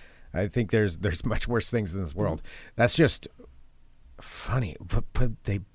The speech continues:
Speaker 1: girl sits on the shoulders of an older boy.
Speaker 2: Yeah. And then this sounds like a nightmare. In, in Vietnam, uh, students perform, they have to perform, like, a play on the first day of school.
Speaker 1: No,
Speaker 2: Like,
Speaker 1: that's
Speaker 2: you're
Speaker 1: no
Speaker 2: not
Speaker 1: good.
Speaker 2: stressed out enough.
Speaker 1: That's no good.
Speaker 2: I don't wanna do that.
Speaker 1: No.
Speaker 2: No,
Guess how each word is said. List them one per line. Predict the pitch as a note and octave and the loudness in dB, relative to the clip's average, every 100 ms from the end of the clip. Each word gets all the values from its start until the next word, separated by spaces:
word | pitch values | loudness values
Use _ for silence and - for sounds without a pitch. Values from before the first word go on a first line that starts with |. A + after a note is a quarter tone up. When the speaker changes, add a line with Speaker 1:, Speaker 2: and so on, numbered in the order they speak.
| D3+ | -14
Speaker 1:
girl | - D3 D#3+ | 0 4 4
sits | - C#3+ | 2 -2
on | C#3 | 0
the | G#2 | 0
shoulders | - - A#2 D3 C3+ | -2 -2 0 2 2
of | G2 | 0
an | F#2 | 0
older | G#2 A2+ A2+ | 0 2 0
boy. | D#2 D3 D3 | 2 2 2
Speaker 2:
Yeah. | C#3 C#3 | 2 4
And | G3 | 6
then | A#3 | 6
this | D#4 | 6
sounds | - A#3+ | 4 2
like | F#3+ | 2
a | D#3 | 2
nightmare. | D3+ - D3 | 0 2 0
In, | C#3+ - | 0 0
in | D#3+ | 0
Vietnam, | D3+ F3 D#3 D#3 D#3 D3+ | 2 0 2 2 2 0
uh, | C#3+ | -2
students | - D#3+ D3+ | -2 -4 -4
perform, | D3 E3+ D#3 D3 | -4 2 2 2
they | - | 0
have | D#3+ | -2
to | - D3 | 0 -4
perform, | - D3 F3 D#3+ D3 | -2 -4 0 2 2
like, | C#3+ | -2
a | C3 | -4
play | - F#3 D3+ C#3+ | -2 4 4 4
on | C3 | 0
the | D3 | -4
first | D3 C#3+ | -4 -4
day | D3 | -2
of | C3+ | -2
school. | - D3+ C3 - G2+ | -2 -2 -2 -4 2
Speaker 1:
No, | F#2 | 6
Speaker 2:
Like, | F#2 | 6
Speaker 1:
that's | D#4+ | 8
Speaker 2:
you're | F#4 | 8
Speaker 1:
no | |
Speaker 2:
not | E4+ | 8
Speaker 1:
good. | - | 6
Speaker 2:
stressed | - - C4+ - | 2 4 4 6
out | A#3+ | 6
enough. | G#3 G3+ G3 D3+ | 6 4 4 4
Speaker 1:
That's | G#2 E2+ | 2 2
no | F#2 | 0
good. | E2+ D#2 - - | 0 -2 -4 -4
Speaker 2:
I | G#3+ | 0
don't | E4 | 2
wanna | E4 A3 | 2 0
do | F#3+ D#3+ | -2 -2
that. | D3+ G3+ C#4 - | -2 -2 -6 -4
Speaker 1:
No. | F2+ E2+ D#2 - - - | -2 0 -2 -6 -10 -4
Speaker 2:
No, | A#3 C#4 G3 A2 | 0 2 0 -2